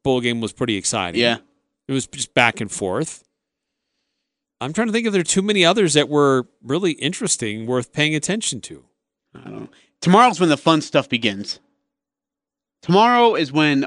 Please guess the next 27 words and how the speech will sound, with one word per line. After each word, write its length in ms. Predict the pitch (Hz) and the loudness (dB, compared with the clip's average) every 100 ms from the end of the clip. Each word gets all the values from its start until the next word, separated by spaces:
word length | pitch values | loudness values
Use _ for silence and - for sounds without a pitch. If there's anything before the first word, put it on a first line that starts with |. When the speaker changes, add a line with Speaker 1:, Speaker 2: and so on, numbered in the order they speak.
| - | 0
Speaker 2:
all 320 | 151 160 160 | 4 4 4
the 100 | 147 | 0
good 200 | 143 139 | -2 -4
stuff 240 | - 123 | -4 -4
begins. 360 | - 123 117 107 | -2 0 0 -2
You 100 | 117 | 0
got 360 | 127 120 117 - _ _ _ _ _ - | 4 6 4 0 _ _ _ _ _ 0
Michigan 340 | 160 160 202 | 2 4 0
State 280 | 175 190 180 | 2 4 4
versus 300 | 160 165 156 | 2 -2 0
Wake 220 | 156 170 | 2 0
Forest 500 | - 160 160 151 - | 0 0 2 2 0
at, 240 | 151 139 - _ _ _ _ _ _ _ _ _ | 0 0 -4 _ _ _ _ _ _ _ _ _
uh, 260 | 123 127 127 | 0 2 2
one 280 | 135 139 | 2 2
twenty. 260 | 135 131 107 | 0 -2 -2
You've 200 | 104 110 | -2 -2
got 180 | 123 - | 0 0
Oklahoma 400 | 160 - 185 180 | 0 0 2 2
State, 280 | - 165 147 | 2 0 2
Texas 260 | 156 - | -2 0
A 100 | 160 | 2
and 100 | 147 | 4
M 140 | 139 135 | 2 0
at 100 | - | -2
four 220 | 147 135 | -2 -2
forty. 420 | - 123 104 95 | -2 -4 -4 -6